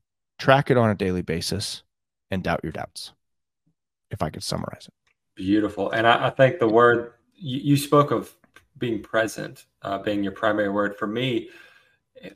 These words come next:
Speaker 2: outside of that, it's intent. Just like we were discussing
Speaker 1: Mm-hmm.
Speaker 2: with suicidal ideation, it's, it's intent. You have to have intention or intentionality in every single aspect of your life. And if you are purposefully intent,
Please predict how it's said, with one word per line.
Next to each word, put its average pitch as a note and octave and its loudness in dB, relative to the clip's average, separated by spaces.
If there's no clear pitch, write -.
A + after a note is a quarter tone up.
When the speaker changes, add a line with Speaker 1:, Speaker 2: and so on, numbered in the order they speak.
Speaker 2:
outside C3+ 2
of G2+ -6
that, A2 0
it's A#2 -10
intent. G#2+ -10
Just B2 -8
like A#2 -6
we A#2+ -4
were A#2 -2
discussing G#2 -6
Speaker 1:
Mm-hmm. G#2 -6
Speaker 2:
with G#2 -8
suicidal G#2+ -2
ideation, G#2 -4
it's, A2+ -14
it's C#3 -4
intent. A#2+ -4
You F2 -8
have B2+ 0
to - -12
have B2 -4
intention A2+ -6
or A#2+ -4
intentionality A#2 -2
in G2 -6
every C3+ -4
single A2+ -6
aspect A2 -4
of G2 -10
your G2+ -4
life. G2+ -2
And B2 -4
if A#2 -4
you A#2 -2
are A2 0
purposefully A2 -4
intent, A2 -10